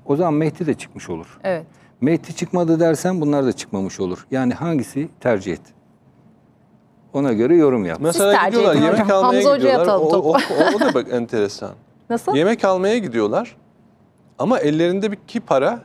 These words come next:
Speaker 3: hep o da gümüş para diye çevirmişler. O
Speaker 1: Ha,
Speaker 3: da
Speaker 1: o
Speaker 3: hiç
Speaker 1: da
Speaker 3: alakası
Speaker 1: varak
Speaker 3: yok
Speaker 1: o da,
Speaker 3: yani.
Speaker 1: varak
Speaker 3: Varak,
Speaker 1: kelimesi geçiyor.
Speaker 3: varak kağıt demek.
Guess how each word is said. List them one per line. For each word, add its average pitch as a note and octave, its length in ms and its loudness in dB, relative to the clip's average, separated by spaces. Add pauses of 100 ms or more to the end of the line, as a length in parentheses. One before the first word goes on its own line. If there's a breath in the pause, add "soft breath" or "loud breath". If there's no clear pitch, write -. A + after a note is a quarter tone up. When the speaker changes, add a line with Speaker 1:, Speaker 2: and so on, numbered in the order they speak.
Speaker 3:
hep F3+ 140 -6 (280)
o G3 160 0
da D#3 120 2 (260)
gümüş B2+ 260 -4
para G#2+ 220 -2
diye G2+ 120 -4
çevirmişler. G#2+ 580 -8 (160)
O C#3 60 0
Speaker 1:
Ha, B2 60 0
Speaker 3:
da B2 40 2
Speaker 1:
o B2 40 2
Speaker 3:
hiç C3+ 80 2
Speaker 1:
da C3+ 120 2
Speaker 3:
alakası B2+ 380 0
Speaker 1:
varak D3+ 340 2
Speaker 3:
yok A2 80 4
Speaker 1:
o - 40 -2
da, - 20 -2
Speaker 3:
yani. F#2 140 -2
Speaker 1:
varak B2+ 220 2
Speaker 3:
Varak, F#3+ 220 2
Speaker 1:
kelimesi F#2+ 340 -12
geçiyor. F#2 340 -8
Speaker 3:
varak E3 240 0
kağıt B3 320 0
demek. F#3+ 300 -4